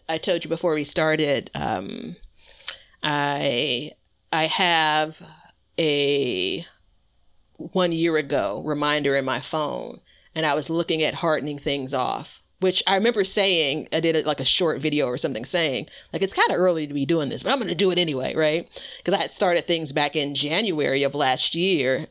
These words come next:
We were in mid-March, and I was just like, "I'm ready to get these things outside."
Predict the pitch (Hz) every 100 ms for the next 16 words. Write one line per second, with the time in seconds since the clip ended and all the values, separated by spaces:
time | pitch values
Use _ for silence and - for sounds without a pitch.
0 | 160 156 147 123 160 151 135 147 196 160
1 | 127 - 156 151 139 151 147 135 156 156
2 | 143 147 143 139 139 131 117 - 143 -
3 | 58